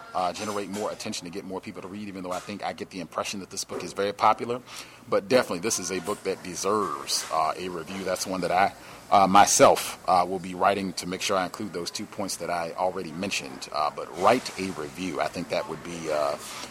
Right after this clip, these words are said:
the least we could do if this book has some value and people have said that they have enjoyed it or it's, uh, just been a wealth of information. Write a review, post it online. You can post it at Amazon dot com or other sites. There are a wealth of sites online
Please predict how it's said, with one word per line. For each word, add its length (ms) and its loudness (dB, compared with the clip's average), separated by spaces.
the 100 4
least 380 4
we 100 2
could 180 6
do 280 6
if 100 -2
this 160 2
book 220 4
has 380 4
some 260 2
value 380 8
and 100 -2
people 220 -2
have 100 0
said 180 0
that 140 -8
they 100 0
have 80 0
enjoyed 400 0
it 80 -2
or 160 -2
it's, 220 -2
uh, 160 6
just 240 0
been 100 0
a 40 2
wealth 280 2
of 120 -6
information. 680 -2
Write 240 8
a 40 4
review, 540 0
post 220 4
it 80 0
online. 640 6
You 80 -6
can 140 -8
post 260 -2
it 80 0
at 80 -4
Amazon 460 0
dot 200 2
com 340 4
or 100 4
other 160 2
sites. 340 0
There 100 -4
are 40 -2
a 20 -6
wealth 220 0
of 100 -8
sites 260 0
online 460 2